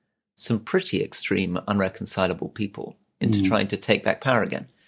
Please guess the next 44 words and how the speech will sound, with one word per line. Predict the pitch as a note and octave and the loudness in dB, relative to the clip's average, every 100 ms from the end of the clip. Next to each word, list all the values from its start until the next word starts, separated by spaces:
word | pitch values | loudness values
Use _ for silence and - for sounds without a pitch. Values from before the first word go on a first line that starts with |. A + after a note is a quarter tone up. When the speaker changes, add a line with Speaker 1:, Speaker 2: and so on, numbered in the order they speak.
| _ | _
Speaker 1:
So | - | 6
anyway, | D3+ D3+ | 8 8
those | A#2 D3 - | 8 8 8
people | D3+ - | 6 8
won't | A2+ B2 - | 8 8 6
forgive | - A2 G2+ | 2 2 4
Nadim | G2+ F#2 F2+ | 4 2 0
Zahawi, | F#2+ F#2 F2 - | -2 0 0 -2
for | - | -6
example. | - - - - - | -8 -6 -6 -10 -6
Speaker 2:
It's | - - | -2 6
quite | B3 | 8
interesting | A#3+ F3+ E3 | 10 10 8
how | D3+ | 8
little | C#3 D#3 | 8 8
we've | C#3 B2 | 6 8
talked | D3 C3+ | 6 4
about | A2 F#2 | 2 0
Johnson. | F#2 F#2 F#2 | 2 2 6
I | A#2 | 10
mean, | C3+ | 10
it, | C#3 C#3+ | 8 4
the, | C#3 C#3+ | 4 4
the | C3+ C#3 | 4 4
thing | F#3+ F#3 | 10 10
about | D#3+ A2 | 10 6
politics | C#3+ B2 A#2+ G#2+ | 6 6 6 0
is | G#2+ | 0
that | G#2+ | 2
once | A#2 C3+ B2+ | 4 4 4
you | |
become | A2+ G#2+ A#2 G2+ | 0 0 2 2
the | |
past, | F#2+ A2 F#2 - | 2 2 0 0
even | G#2+ G2 | -2 -2
if | |
you're | G2 | -2
still | F#2 A#2 F#2+ | -2 0 2
there, | G2 F#2 | 2 2
you | F#2+ | 2
do | G#2 | 2
become | F#2+ G2 F2+ | 0 -2 -2
the | |
past. | F2 E2+ E2 - | -2 -4 -6 -8